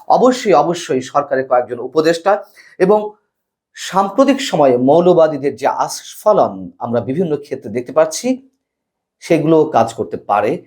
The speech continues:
এটুকু আমি প্রথমে বলে রাখছি। আমরা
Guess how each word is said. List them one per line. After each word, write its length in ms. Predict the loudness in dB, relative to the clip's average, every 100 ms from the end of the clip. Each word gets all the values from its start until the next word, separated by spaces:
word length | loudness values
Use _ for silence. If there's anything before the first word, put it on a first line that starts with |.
| _ _
এটুকু 240 | -4 0 0
আমি 140 | 0
প্রথমে 300 | -2 0 0
বলে 200 | 2 4
রাখছি। 440 | 2 0 -8 -10 -12 -20 -20 -20 -20 -20 _ _ _ _ _ _ _ _ -2
আমরা 500 | 2 4 4 0